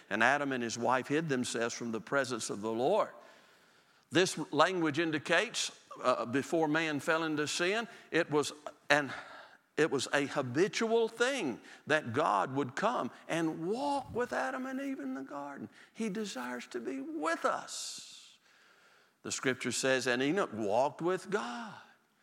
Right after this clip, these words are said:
You know, if I were to say, "Gary, let's walk for a minute," that would mean I want to walk side by side. I want to be with Gary. I want to fellowship with Gary. I want to hear Gary. I want to talk with Gary. Noah walked with God,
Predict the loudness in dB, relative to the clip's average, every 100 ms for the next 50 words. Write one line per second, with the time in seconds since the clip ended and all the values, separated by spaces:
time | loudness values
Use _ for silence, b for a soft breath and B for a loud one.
0 | b b b b b b -2 -2 -2 -2
1 | -2 -2 B B -2 0 0 0 -2 -2
2 | -2 0 0 0 -2 -2 -6 -4 0 0
3 | -2 -6 -6 -4 -6 -8 -8 -4 -4 -6
4 | -4 -2 -2 -4 -4 -4 -4 -6 -6 -6
5 | -6 -8 -6 -4 -4 -4 -4 -4 -4 -2
6 | -2 -2 -4 -4 -6 -4 -4 -2 -4 -6
7 | -4 -4 -2 -4 -4 -4 -6 -4 -2 -2
8 | -4 -6 -6 -8 -6 -4 -4 -4 -4 -4
9 | -2 -2 -2 -2 -2 -2 -2 -2 -4 0
10 | 2 2 0 -4 -2 -4 -4 -10 -18 B
11 | B B B B B B B 0 4 6
12 | 6 6 6 6 6 4 2 2 4 6
13 | 8 8 6 6 4 2 -2 -10